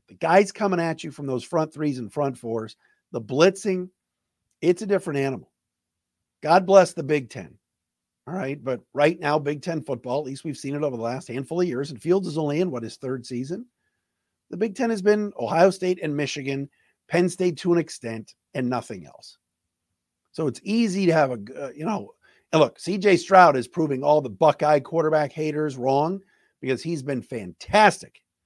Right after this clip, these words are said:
at the next level for the Houston Texans so far this year. Just awesome. But with Fields, sometimes it was, yeah, I can go to my fourth or fifth read, hold the ball forever because I'm not in trouble.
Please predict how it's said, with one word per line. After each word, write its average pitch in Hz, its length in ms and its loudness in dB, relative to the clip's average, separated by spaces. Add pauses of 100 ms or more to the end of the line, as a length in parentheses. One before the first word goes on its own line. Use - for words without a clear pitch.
(120)
at 120 140 -6
the 120 80 -10
next 123 260 -4
level 104 240 -6
for 101 100 -16
the 98 100 -12
Houston 104 280 -12
Texans 101 400 -12
so 92 120 -12
far 90 200 -16
this - 180 -18
year. - 160 -16 (600)
Just 156 280 4
awesome. 131 360 4 (920)
But 143 200 0
with 143 160 -4
Fields, 269 400 0
sometimes 156 560 -2
it 165 80 -8
was, 160 260 2
yeah, 254 300 0 (1040)
I 175 160 4
can 226 160 -2
go 220 180 8
to 277 80 -2
my 226 160 4
fourth 151 400 2
or 123 80 -2
fifth - 320 -6
read, 110 460 -8 (300)
hold 196 300 6
the 233 80 2
ball 240 300 4
forever 151 600 2 (440)
because 208 200 -6
I'm 220 140 -2
not 226 260 2 (600)
in 202 140 -2
trouble. 214 420 -10